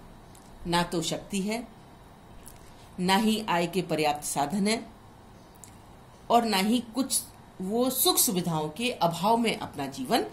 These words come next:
यापन करते हैं। जैसे हम देखते हैं कि हमारी वर्ग संरचना एक पिरामिड की भांति होती है।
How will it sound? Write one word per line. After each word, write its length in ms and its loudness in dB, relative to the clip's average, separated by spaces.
यापन 260 2
करते 360 -14
हैं। 260 -16
जैसे 360 2
हम 180 2
देखते 360 -2
हैं 220 0
कि 100 -4
हमारी 540 -2
वर्ग 420 2
संरचना 480 0
एक 400 -2
पिरामिड 540 2
की 140 0
भांति 380 -4
होती 320 -6
है। 160 -16